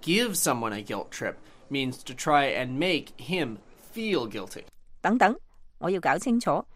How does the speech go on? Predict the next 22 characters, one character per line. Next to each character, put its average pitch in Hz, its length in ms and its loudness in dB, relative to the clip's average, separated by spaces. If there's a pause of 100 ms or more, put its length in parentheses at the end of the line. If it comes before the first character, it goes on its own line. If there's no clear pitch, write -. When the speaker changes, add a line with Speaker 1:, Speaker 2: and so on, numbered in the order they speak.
(280)
Speaker 2:
A 190 100 2
guilt 262 440 0
trip - 260 0 (300)
就 226 140 0
係 220 80 2
一 294 140 4
個 254 100 4
人 165 300 0
做 185 200 2
錯 208 220 0
咗 233 140 2
事 190 340 -4
而 175 220 -2
覺 190 40 -6
得 254 120 2
內 170 240 2
疚， 180 260 4 (180)
好 196 140 -2
似 220 180 0
犯 160 240 -2
咗 180 80 0
錯。 180 380 0